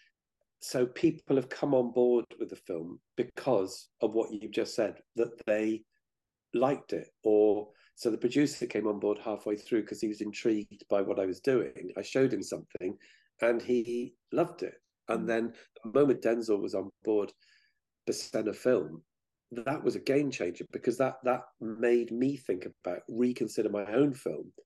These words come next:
Speaker 1: Oh, somebody else likes it. Okay, then actually it can be a thing in the world. He's serious. He's a serious producer.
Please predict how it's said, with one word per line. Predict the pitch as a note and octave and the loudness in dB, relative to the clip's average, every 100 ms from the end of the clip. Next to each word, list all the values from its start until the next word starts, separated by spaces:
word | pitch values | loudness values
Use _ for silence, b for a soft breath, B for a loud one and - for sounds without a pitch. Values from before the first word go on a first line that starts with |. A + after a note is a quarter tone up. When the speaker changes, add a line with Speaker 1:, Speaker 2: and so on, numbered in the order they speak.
| _ | _
Speaker 1:
Oh, | C3+ B2 | -2 0
somebody | B2 C3+ A2+ A2 | 0 0 2 2
else | C#3+ - - | 0 -4 -12
likes | - - - | -14 -14 -18
it. | - _ _ _ _ _ _ - | -20 _ _ _ _ _ _ -6
Okay, | A2+ - - E2+ - | -6 -4 -8 -8 -10
then | - A2 | -4 -2
actually | A2 - A2 G#2 | -2 -4 -4 -4
it | - | -6
can | - C3 B2 | -2 0 2
be | G2 | 0
a | |
thing | - F#2 D#2 D2 - _ _ _ _ - | -2 -4 -4 -6 -14 _ _ _ _ -6
in | G#2+ F#2+ | -6 -4
the | |
world. | F#2 F#2+ E2 E2+ | -2 -2 -4 -6
He's | A#2+ G#2+ - | -8 -8 -4
serious. | - A#2+ G#2 - - | 2 4 4 -4 -8
He's | A2 G2 | -8 -6
a | |
serious | - G#2 F#2+ _ F#2+ F#2 | -2 -2 -2 _ -10 -10
producer. | - G#2+ A#2 A2+ - | -8 0 0 0 -12